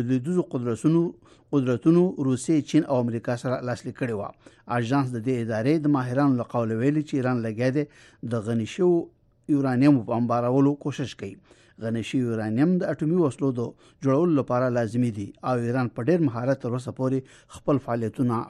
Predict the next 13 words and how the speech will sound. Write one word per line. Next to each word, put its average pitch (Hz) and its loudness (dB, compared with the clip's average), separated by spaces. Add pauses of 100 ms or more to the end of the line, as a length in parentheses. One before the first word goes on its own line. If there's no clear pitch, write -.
پټ - -2
ساتلي 101 -8
وو. - -20 (1500)
د 120 -2
یو 117 -2 (120)
تازه 151 4
خبر 220 2 (100)
له 190 2
مخې 208 0
د 190 4
امریکا 170 2
د 175 0
دفاع 156 2